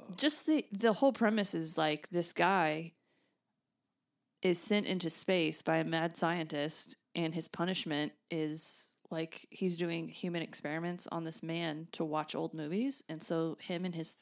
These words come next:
three robot friends just make fun of the movies. It's, like, the dumbest thing, and it's hilarious. The movie is, it's like an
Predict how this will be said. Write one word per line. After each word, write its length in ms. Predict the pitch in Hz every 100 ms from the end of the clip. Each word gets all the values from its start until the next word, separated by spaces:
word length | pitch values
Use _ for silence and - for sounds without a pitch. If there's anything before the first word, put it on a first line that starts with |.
| - -
three 200 | 180 165
robot 340 | 170 165 -
friends 300 | 170 165 165
just 200 | - -
make 160 | 151 -
fun 180 | 160
of 120 | 196 226
the 80 |
movies. 400 | 240 269 277 277 - - - - - _ _ -
It's, 260 | 214 214 -
like, 280 | 262 254 -
the 220 | 190 220 196
dumbest 560 | 170 180 202 214 -
thing, 480 | 196 180 202 233 277 - _ _ _ _ _ _ _ _
and 100 | 202
it's 220 | 196 196 -
hilarious. 760 | 202 185 175 160 87 - - -
The 120 | 185
movie 360 | 185 196 196 -
is, 240 | 160 156 -
it's 160 | 202
like 260 | 196 185
an 100 | -